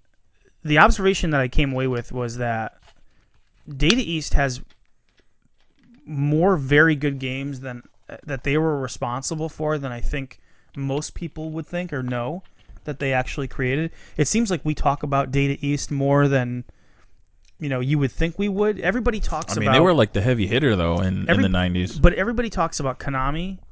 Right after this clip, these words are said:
Speaker 1: and Capcom, right? Those are the two companies everybody's always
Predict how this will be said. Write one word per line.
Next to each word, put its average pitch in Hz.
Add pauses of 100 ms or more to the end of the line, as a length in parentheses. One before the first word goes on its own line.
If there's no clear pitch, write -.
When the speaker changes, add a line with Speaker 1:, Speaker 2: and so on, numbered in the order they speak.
(140)
Speaker 1:
and 139
Capcom, 113 (200)
right? 127
Those 143
are 165
the 170
two -
companies 135
everybody's 143
always 135